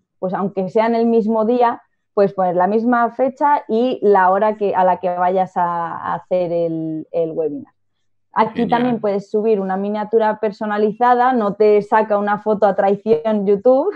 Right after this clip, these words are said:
Speaker 1: <laughs> Aquí puedes decidir tú <laughs> qué foto quieres que salga.
Speaker 2: Exacto.
Speaker 1: Es algo bueno también.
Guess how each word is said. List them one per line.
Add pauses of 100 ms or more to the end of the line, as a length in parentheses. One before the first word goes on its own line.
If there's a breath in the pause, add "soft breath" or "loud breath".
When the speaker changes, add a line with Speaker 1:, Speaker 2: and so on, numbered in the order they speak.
(360 loud breath)
Speaker 1:
<laughs>
Aquí
puedes
decidir
tú (120)
<laughs>
qué
foto
quieres
que
salga. (420)
Speaker 2:
Exacto. (100)
Speaker 1:
Es
algo
bueno
también.